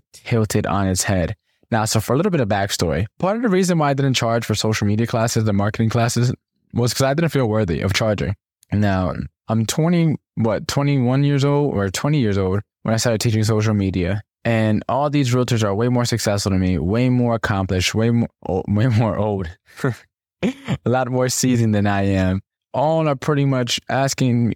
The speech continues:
looking to me for advice on social media. And I wasn't a guru or I wasn't an expert at all. And so for me, I, that was my way of giving back to the community. I never had intention to charge, as I mentioned a couple of times in other episodes. And so for me, I realized, though, it was because I didn't feel worthy of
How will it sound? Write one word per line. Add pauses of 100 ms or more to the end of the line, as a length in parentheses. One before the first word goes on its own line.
(120)
looking
to
me
for
advice
on
social
media.
And
I
wasn't
a
guru
or
I
wasn't
an
expert
at
all. (300)
And
so
for
me,
I, (100)
that
was
my
way
of
giving
back
to
the
community.
I
never
had
intention
to
charge,
as
I
mentioned
a
couple
of
times
in
other
episodes. (180)
And
so
for
me, (160)
I
realized,
though, (240)
it
was
because
I
didn't
feel
worthy
of